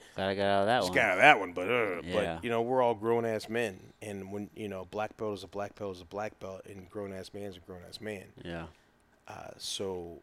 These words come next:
Speaker 2: by the time maybe you figure that out, sometimes maybe it's too late. You know, maybe that's the reality of it. Then again,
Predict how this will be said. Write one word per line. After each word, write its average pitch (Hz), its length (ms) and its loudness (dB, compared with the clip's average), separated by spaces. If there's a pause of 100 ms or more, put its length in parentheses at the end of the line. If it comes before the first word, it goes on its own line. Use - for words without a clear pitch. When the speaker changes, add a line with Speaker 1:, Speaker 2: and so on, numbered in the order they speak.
Speaker 2:
by 104 100 -4
the 95 100 -4
time 104 280 -6
maybe 101 220 -6
you 98 100 -12
figure 110 280 -2
that 92 160 -6
out, 104 340 0 (1500)
sometimes 98 400 -14
maybe 101 160 -8
it's 92 120 -10
too - 160 -8
late. - 280 -6 (260)
You 104 80 -14
know, 90 140 -16 (120)
maybe 113 220 -4
that's 110 260 -4
the 113 120 -10
reality 104 420 -8
of - 140 -18
it. - 100 -20 (180)
Then 104 140 -8
again, 98 340 -6